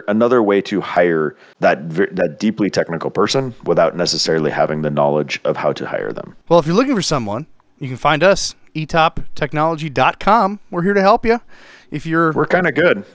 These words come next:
Speaker 2: I mean, we'll work
Speaker 1: And we're
Speaker 2: outside
Speaker 1: funny.
Speaker 2: the Redlands area as well, but you, I mean, you just gotta t-, call B J and see, see if that'll work out.
Speaker 1: Yeah, that's right.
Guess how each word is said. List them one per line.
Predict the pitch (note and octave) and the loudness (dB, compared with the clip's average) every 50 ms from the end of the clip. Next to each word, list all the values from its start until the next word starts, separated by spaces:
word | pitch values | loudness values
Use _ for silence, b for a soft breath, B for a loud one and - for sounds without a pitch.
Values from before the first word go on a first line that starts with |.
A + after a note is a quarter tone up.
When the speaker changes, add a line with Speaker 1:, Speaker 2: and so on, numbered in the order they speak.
| _ _ - | _ _ 0
Speaker 2:
I | F#3 | 2
mean, | A3 A3+ G#3 | 2 4 4
we'll | F3+ G#3+ D4 F4 | 6 6 8 8
work | - C#4+ C#4+ | 8 8 8
Speaker 1:
And | E3+ | 6
we're | A#3+ A3+ | 6 6
Speaker 2:
outside | F#3+ - G#3+ F#3 G3 | 4 4 4 4 4
Speaker 1:
funny. | C4 - | 4 2
Speaker 2:
the | B3 | 2
Redlands | G3 F3 E3 D#3 D#3 D#3 C#3 C3+ C#3+ | 4 4 4 4 2 2 2 2 2
area | D3 D3 D3 D3+ D3 C#3 | 4 4 4 4 4 2
as | B2+ A#2+ B2 | 0 0 2
well, | C#3 F#3 A#3 G#3 D#3 C3+ | 4 6 6 6 4 2
but | A#2 A2 A2 - - | 0 -2 -6 -6 -6
you, | A#2+ A#2+ - _ - | -8 -10 -10 _ -6
I | C3+ | -4
mean, | C3 A#2+ A2 G2+ F#2+ G2+ - - - _ - | -2 -2 -4 -4 -6 -10 -16 -20 -18 _ -10
you | E3 | -10
just | C#3 C3 - | -10 -6 -2
gotta | - C#3 B2+ A#2+ | 0 0 0 -2
t-, | - - D#3 C#3 | -4 -8 -10 -10
call | - - C#3 C3 B2 | -6 -2 2 2 2
B | A#2+ C3 C#3+ | 2 0 -2
J | B2 A#2+ G#2 A2+ - | -2 -2 -4 -4 -6
and | A2 A2 | -10 -8
see, | - D3 B2 A#2 A2+ B2 | -6 -4 -4 -4 -4 -6
see | B2+ - C3 | -8 -8 -8
if | A2+ - | -6 -6
that'll | B2 A2 G#2+ | -4 -4 -4
work | G#2+ G#2+ G2 - C3 | -4 -6 -8 -6 -8
out. | B2 G#2+ - - - | -8 -8 -8 -6 0
Speaker 1:
Yeah, | B2+ A2+ F#2+ | 2 4 4
that's | F2+ - - | 4 2 0
right. | F2+ D2+ C2+ A1+ - | 2 2 0 -2 -4